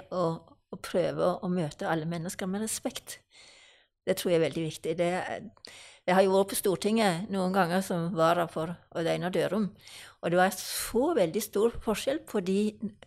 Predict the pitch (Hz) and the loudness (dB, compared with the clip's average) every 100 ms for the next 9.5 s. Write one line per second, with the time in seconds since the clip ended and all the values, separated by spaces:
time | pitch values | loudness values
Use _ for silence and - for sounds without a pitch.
0 | _ - - - 196 226 220 190 - - | _ -20 -18 -6 -2 0 0 0 -4 -6
1 | 240 - 190 170 - - 196 196 196 196 | -4 -2 -4 -6 -12 -16 -2 2 4 2
2 | - 226 - - 214 196 185 185 196 208 | -2 -4 -6 -4 0 0 2 0 0 0
3 | 190 185 156 175 175 - _ 180 165 185 | 0 0 -2 -2 -4 -8 _ -2 0 0
4 | 208 277 - - - - - - _ _ | 2 2 0 -10 -20 -20 -20 -20 _ _
5 | 208 190 196 180 175 185 175 170 165 170 | 0 2 0 0 -2 -2 0 2 2 0
6 | 165 170 - - 170 - 160 156 175 160 | -2 -6 -4 -2 0 4 6 6 4 -2
7 | - _ - - - _ _ _ - - | -6 _ -20 -20 -20 _ _ _ -8 6
8 | 226 - - 208 240 262 180 - 214 - | 6 6 2 6 6 4 2 4 2 2
9 | - - - 226 | 0 2 0 4